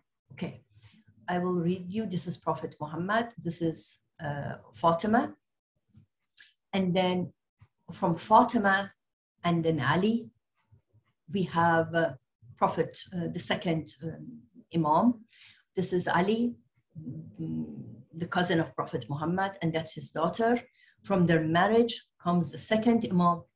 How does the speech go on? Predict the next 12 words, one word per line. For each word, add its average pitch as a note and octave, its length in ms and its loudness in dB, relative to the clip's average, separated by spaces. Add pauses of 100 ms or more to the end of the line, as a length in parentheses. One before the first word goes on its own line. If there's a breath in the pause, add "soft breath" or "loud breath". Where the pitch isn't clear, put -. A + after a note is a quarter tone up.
(340)
and E3+ 220 0
then, E3 360 2 (200)
uh, D#3 420 -6 (260)
this F3 320 -2
is C#3 120 -4
Hussein, F#3+ 580 -2 (180)
okay, - 400 -8 (140)
clockwise. C#3+ 420 -4
So - 180 -8 (220)
this E3+ 160 -4
is E3 140 -2
Ali, G3+ 420 2